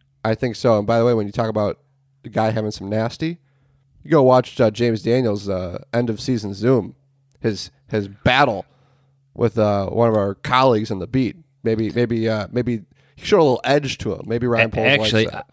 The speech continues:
Speaker 2: I, I think that, that Zoom call, you can't find it. <laughs> It doesn't exist on the Bears website. So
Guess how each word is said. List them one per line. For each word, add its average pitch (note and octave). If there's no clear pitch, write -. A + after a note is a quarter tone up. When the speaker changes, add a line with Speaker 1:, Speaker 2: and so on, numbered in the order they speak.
Speaker 2:
I, G#2+
I G#2+
think A2+
that, G2
that G2
Zoom G#2
call, B2
you G#2
can't C3+
find A#2
it. -
<laughs> -
It A2
doesn't A2
exist G2+
on F#2+
the G2
Bears F#2
website. -
So -